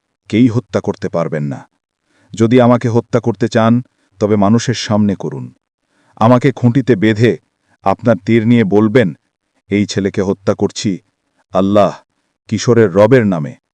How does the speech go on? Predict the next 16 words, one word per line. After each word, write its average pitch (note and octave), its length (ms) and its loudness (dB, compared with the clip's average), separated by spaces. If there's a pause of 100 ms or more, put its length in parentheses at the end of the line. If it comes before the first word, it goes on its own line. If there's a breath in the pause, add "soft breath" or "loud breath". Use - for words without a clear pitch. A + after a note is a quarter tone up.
(440)
তখনই D#3+ 340 4
আপনি D3 220 2
আমাকে B2+ 280 0
হত্যা A2 320 -4
করতে F#2 280 -8
পারবেন।" C2+ 400 -12 (1200)
অহংকারে C#3 440 4
অন্ধ C3+ 260 4
রাজা B2+ 280 4
রাজি A#2+ 220 4
হয়ে G#2+ 220 0
গেল। D#2 220 -4 (760)
পরের A2 280 4
দিন G#2+ 180 2
বিশাল G#2+ 360 2
জনসমাগম, G2 760 -2